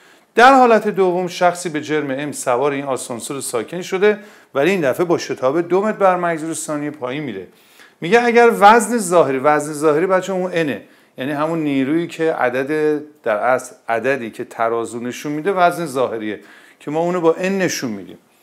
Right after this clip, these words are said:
کودک و شخص یکسان باشد، ام چند کیلوگرم، یعنی جرم شخص چند کیلوگرم. خب، من براتون بچه‌ها توی بحث آسانسور گفتم که ما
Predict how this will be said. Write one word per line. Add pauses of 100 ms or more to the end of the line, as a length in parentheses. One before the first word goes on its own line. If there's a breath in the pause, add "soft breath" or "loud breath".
(960 soft breath)
کودک
و
شخص
یکسان
باشد، (260)
ام
چند
کیلوگرم،
یعنی
جرم
شخص
چند
کیلوگرم. (320 soft breath)
خب،
من
براتون
بچه‌ها
توی (720 soft breath)
بحث
آسانسور (320 loud breath)
گفتم
که (1160)
ما